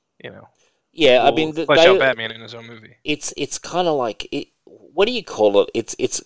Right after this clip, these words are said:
Speaker 2: like almost confirmation bias, but basically people look at Marvel and go, "Oh my God, that's the only way to do it, where you had one movie building e-, each character and then you did a team-up movie." I'm go,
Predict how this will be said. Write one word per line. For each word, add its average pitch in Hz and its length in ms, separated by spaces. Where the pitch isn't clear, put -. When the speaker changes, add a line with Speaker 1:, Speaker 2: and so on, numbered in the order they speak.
Speaker 2:
like 120 340
almost 180 300
confirmation 107 800
bias, 90 400
but - 320
basically 143 920
people 135 340
look 117 200
at 76 80
Marvel 87 640
and 95 120
go, 98 220
"Oh 151 160
my 131 140
God, 123 300
that's 120 180
the 147 100
only 139 140
way 120 160
to 110 80
do 123 200
it, 107 120
where 107 100
you 101 140
had 101 160
one 123 400
movie 117 320
building 107 400
e-, 104 280
each 113 240
character 101 400
and 95 80
then 95 80
you 98 80
did 92 180
a 92 80
team-up 95 420
movie." 71 380
I'm 135 100
go, 151 180